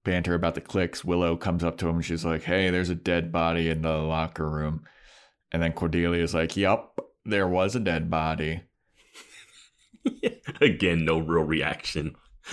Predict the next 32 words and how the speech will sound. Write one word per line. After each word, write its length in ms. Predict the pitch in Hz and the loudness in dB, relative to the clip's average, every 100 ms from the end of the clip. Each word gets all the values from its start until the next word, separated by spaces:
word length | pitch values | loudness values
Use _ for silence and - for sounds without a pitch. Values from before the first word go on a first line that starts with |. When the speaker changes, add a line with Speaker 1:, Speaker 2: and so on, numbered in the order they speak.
| - | -6
Speaker 2:
to 100 | 92 | 0
Speaker 1:
Yeah. 160 | 85 80 | 4 4
Speaker 2:
a 40 | |
dead 300 | 78 78 78 | 4 2 0
body 300 | 76 76 73 | 0 0 0
on 140 | 73 78 | 0 -2
campus. 520 | 80 71 - 69 - _ _ _ _ _ - - - - | -2 -4 -6 -8 -8 _ _ _ _ _ -20 -20 -20 -8
Speaker 1:
Yeah. 460 | 85 80 76 73 - _ _ - - | -2 0 0 -2 -6 _ _ -16 -4
And 260 | 87 87 | -2 0
so 300 | - 87 85 | -2 0 0
Buffy, 380 | 80 87 87 87 | 2 0 0 0
like, 180 | 82 85 | 0 0
runs 380 | 87 87 87 85 | 0 0 0 0
over 500 | 85 85 85 85 85 | 0 0 0 0 0
and, 180 | 85 - _ _ _ | -2 -6 _ _ _
and 120 | - | -8
she 160 | 82 87 | -2 -2
finds 580 | - - 87 87 87 - | -4 -4 0 2 0 -4
the 80 | - | -6
principal 460 | - 90 92 95 | -4 -2 0 0
again. 500 | 92 90 90 87 90 - | 0 0 0 0 -2 -4
And 100 | 85 | -2
he's 120 | 87 | 0
like, 100 | 95 | 2
"Oh, 120 | 123 | 4
hey, 100 | 135 | 4
what's 220 | 127 127 147 | 2 0 0
up, 240 | 131 - | -2 0
Betty? 360 | 98 98 107 101 _ _ _ _ | 2 2 0 -4 _ _ _ _
Benny? 400 | 95 101 107 104 - _ _ _ - _ _ _ | 2 4 2 0 -6 _ _ _ -20 _ _ _
Debbie?" 360 | 90 95 107 98 - _ - | 0 2 2 -2 -12 _ -8
Speaker 2:
<laughs> 140 | 151 | -8